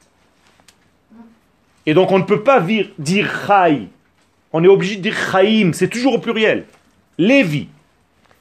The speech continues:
Alors, comment est-ce qu'on peut sortir de cette contradiction, puisqu'on parle de la mort et on parle de la vie ? Nir'e she'amegama Elohit kan hi le'avir lanu meser.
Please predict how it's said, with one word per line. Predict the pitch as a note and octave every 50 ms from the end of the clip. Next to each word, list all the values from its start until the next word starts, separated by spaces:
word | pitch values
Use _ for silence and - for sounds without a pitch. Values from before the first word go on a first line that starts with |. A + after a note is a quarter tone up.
| _ _ _ _ _ _ _ _ _ _ _ _ _ _ _ _ _ _ _ _ _ _ _ - - _ _ _ _ - -
Alors, | G3+ G#3 G3+ F3+ F#3+ - -
comment | - - - C4 B3+ B3 B3 A#3 A3+
est-ce | G#3+ G3+ G#3+ -
qu'on | - G3 F#3
peut | D3+ D3+ D3+ D#3+ D3+ D3 D#3 F#3 - - - _ _ _ _ _ _ _ _ _ _ _ _ _
sortir | _ - - G#3 F#3+ G#3 - D#4+ D#4+ D4+ G3
de | D#3+
cette | C#3+ - D#3 C#3+ -
contradiction, | - F3 E3+ - F3+ F3+ G3+ F3 - - D#4+ A#3+ - - _ _ _
puisqu'on | - - - - E3+
parle | E3+ - F#3+ F#3 F#3 D3+
de | E3
la | D#3+ D#3 D3 C#3 C3
mort | C3+ B2+ B2+ C#3+ F#3 A#3+ C4+ E4 - - -
et | - E3+ F3+
on | F3 E3+
parle | D#3+ - F3+ F#3 G3+ G#3 G3+
de | F#3 G#3
la | A3 A#3 A#3+
vie ? | A#3 B3+ G#3 B2 - - _ _ _ _ _ _ _ _ _ _ _ _ _ _ _ _ _ _ -
Nir'e | F3 G3 G#3 G#3 A3+ B3+ D4 C#4
she'amegama | - - B3+ A3+ G#3 G3+ F#3+ D#3+ F#3 F3+ F#3+ A#3 C4 C4
Elohit | A#3+ G3+ F3 D#3 D#3+ G3+ G#3 - -
kan | - C#3 C3+ D#3 E3+ F3 -
hi | A2+ F#3+ B3 C#4+ - - -
le'avir | E3 G3 G3 F3+ E3+ D#3 G3+ B3 A#3+
lanu | G#3+ G#3 G#3+ G3+ F#3+
meser. | F#3 G#3+ G#3 G#3 - F3 D3 A#2+ G#2+